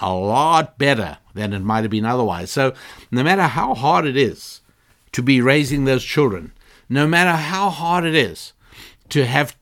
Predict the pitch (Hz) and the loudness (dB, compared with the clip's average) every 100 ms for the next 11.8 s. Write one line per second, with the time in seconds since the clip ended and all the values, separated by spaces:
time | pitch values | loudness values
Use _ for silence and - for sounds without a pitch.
0 | - 147 127 - 147 151 151 113 117 135 | -12 -8 -6 0 4 4 2 0 0 0
1 | - 139 135 135 131 117 135 127 127 123 | -2 -2 0 0 0 -2 -4 0 0 0
2 | 120 131 123 120 - - 160 139 135 143 | -2 -2 0 0 -2 2 2 4 2 2
3 | 139 131 123 123 - 135 123 117 - - | 2 0 0 -2 -2 0 0 -2 -8 -20
4 | - 139 165 165 165 165 156 147 170 170 | -4 2 4 4 2 2 2 4 4 4
5 | 175 165 156 151 - 180 180 170 - 165 | 4 2 2 -2 0 4 4 2 -2 -2
6 | 160 151 147 143 139 151 156 147 156 160 | 0 2 2 2 2 4 2 4 4 4
7 | 127 143 160 160 165 - - - - - | 2 4 4 4 0 -8 -18 -18 -12 -2
8 | 131 135 - 135 143 139 143 131 123 127 | 0 0 0 -2 0 0 0 0 0 2
9 | 127 123 123 123 123 117 - 117 117 - | 2 2 2 2 0 -2 -2 -2 -2 0
10 | 139 131 - - - - 98 127 135 123 | 0 0 -4 -14 -18 -12 0 2 2 2
11 | 117 127 127 107 120 127 110 | 2 4 2 2 4 4 2